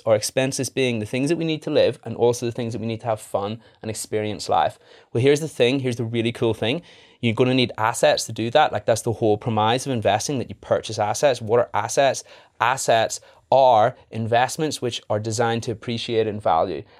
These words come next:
and either give us an appreciation over wealth or consistent income. Now, here's the thing. There's only four types of assets in the whole wide world. There's only four categories of assets. So you gotta understand these four asset types, and then you gotta pick which one actually aligns with your goals.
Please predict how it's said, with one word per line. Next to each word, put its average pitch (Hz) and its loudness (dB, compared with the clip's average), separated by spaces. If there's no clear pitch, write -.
and 113 0
either 113 2
give 123 2
us 117 2
an 113 -4
appreciation 131 -2
over 117 0
wealth 82 0
or 113 -2
consistent 117 -8
income. 104 -10
Now, 120 -4
here's 151 4
the 160 2
thing. 113 2
There's 120 2
only 139 4
four 135 2
types - -2
of 113 -4
assets 117 -2
in 127 -4
the 120 -2
whole 117 4
wide 117 4
world. 123 2
There's 120 -2
only 139 6
four 127 2
categories 131 -4
of 110 -4
assets. 117 0
So - -2
you 120 0
gotta 147 4
understand 127 -2
these 120 -6
four 113 -2
asset 120 0
types, - 0
and 127 2
then 131 2
you 135 0
gotta 120 2
pick - -10
which - -2
one 113 -4
actually 113 -6
aligns 110 -8
with 107 -12
your 107 -14
goals. 85 -2